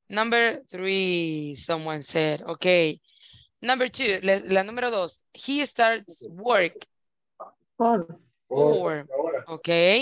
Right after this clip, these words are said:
Speaker 1: He eats dinner.
Speaker 3: Five.
Speaker 1: Five. He gets up.
Speaker 3: One.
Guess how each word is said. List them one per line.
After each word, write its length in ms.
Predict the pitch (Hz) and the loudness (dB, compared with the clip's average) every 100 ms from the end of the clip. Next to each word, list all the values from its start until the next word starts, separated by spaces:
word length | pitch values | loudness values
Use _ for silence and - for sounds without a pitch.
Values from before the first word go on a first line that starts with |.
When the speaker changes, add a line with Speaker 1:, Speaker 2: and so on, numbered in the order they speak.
| 285 _ _ _ - - | 0 _ _ _ -20 -8
Speaker 1:
He 300 | 143 277 277 | 0 2 2
eats 400 | 240 247 240 - - | 2 2 2 -4 -14
dinner. 760 | 165 262 254 190 160 143 156 _ _ _ _ _ _ _ _ _ _ _ _ - | -2 0 0 0 -2 -4 -10 _ _ _ _ _ _ _ _ _ _ _ _ -4
Speaker 3:
Five. 500 | 117 131 131 123 120 _ _ _ _ _ _ _ _ | 2 4 4 2 -4 _ _ _ _ _ _ _ _
Speaker 1:
Five. 920 | 170 170 175 170 165 160 156 147 143 _ _ _ _ _ _ _ _ _ _ - | -4 0 2 2 2 0 -2 -6 -12 _ _ _ _ _ _ _ _ _ _ -6
He 200 | 202 202 | -2 0
gets 380 | 202 190 - - | 2 0 -4 0
up. 380 | 196 233 285 - _ _ _ _ _ _ _ _ _ _ _ _ | 4 4 2 0 _ _ _ _ _ _ _ _ _ _ _ _
Speaker 3:
One. 500 | 110 117 123 127 | -2 0 0 -4